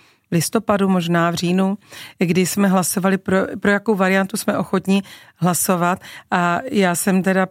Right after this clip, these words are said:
pro variantu, variantu Spolu a ano úplně odmítla. Musím říct, že tehdy jsem ale nebyla v klubu sama, že podle mě tam bylo ještě dalších třeba pět lidí, kteří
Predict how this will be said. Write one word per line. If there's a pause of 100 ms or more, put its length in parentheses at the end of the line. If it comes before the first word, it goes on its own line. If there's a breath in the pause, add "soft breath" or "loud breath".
(320)
pro
variantu, (280 loud breath)
variantu
Spolu
a
ano
úplně
odmítla. (100)
Musím
říct,
že
tehdy (240 loud breath)
jsem
ale
nebyla
v
klubu
sama, (360 loud breath)
že
podle
mě
tam
bylo
ještě
dalších
třeba
pět
lidí,
kteří